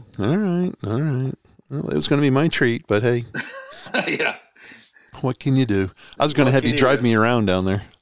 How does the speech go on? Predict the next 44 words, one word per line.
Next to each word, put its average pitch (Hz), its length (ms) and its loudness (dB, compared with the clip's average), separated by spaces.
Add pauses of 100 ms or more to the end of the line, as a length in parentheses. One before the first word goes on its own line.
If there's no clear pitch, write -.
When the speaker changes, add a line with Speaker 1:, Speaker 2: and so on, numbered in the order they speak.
(220)
Speaker 2:
No, 131 300 -2
there 131 160 -4
you 131 120 -6
go. 160 180 -8 (160)
Speaker 1:
Yeah, 147 160 0
my, 127 160 0 (280)
I - 40 -2
was 143 100 0
gonna, 135 180 2
Andrew, 143 560 6 (440)
oh, 165 160 2
Andrew, 135 420 2
please 190 280 2
pull - 160 2
Speaker 2:
Yeah. - 40 4
Speaker 1:
the 127 80 -2
car 113 380 2
up. 104 260 2 (380)
Speaker 2:
Yeah, 139 300 2 (100)
c-, 160 80 -14
please 349 240 4
pull 147 260 -2
the 117 80 -4
car 120 260 -2
up 113 140 -10
for 117 140 -8
me. 147 160 -8 (100)
Speaker 1:
Pl-, 143 160 2
Speaker 2:
Yeah. - 120 2
Speaker 1:
Andrew, 151 400 6
please, 220 480 4
please 208 340 2
test - 340 0
the 135 100 4
water. 120 400 4
Make 156 200 2
sure 151 220 4
it's 127 160 2 (100)
eighty 127 320 4
degrees 107 480 2
or 98 160 4
hotter, 107 520 0
please, 175 420 -2
Andrew. 160 440 0